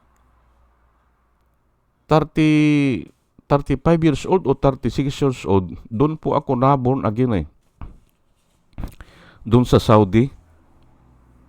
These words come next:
nineteen, nineteen ninety, nineteen ninety-six ata o nineteen ninety-five.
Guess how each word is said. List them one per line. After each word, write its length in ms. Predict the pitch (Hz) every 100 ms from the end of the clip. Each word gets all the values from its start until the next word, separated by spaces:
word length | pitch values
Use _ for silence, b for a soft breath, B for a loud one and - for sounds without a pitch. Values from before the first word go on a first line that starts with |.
| _ -
nineteen, 960 | 104 135 131 - 131 123 120 113 87 - _ _ _ _ _ _ _ _ _ _ _ _ _ _ _ _ _ _ _ _ _ _ _ _ _ -
nineteen 560 | 110 165 165 156 151
ninety, 460 | 147 147 139 139 131 127 123 123 123 117 80 - _ _ - - _ _ _ _ _ _ _ _ _ _ _ _ _ _ _ _ _ _ _ _
nineteen 400 | 107 160 160 151
ninety-six 480 | 151 139 120 107 80
ata 240 | 123 -
o 80 | 131
nineteen 400 | 101 117 117 117
ninety-five. 480 | 117 110 107 - 78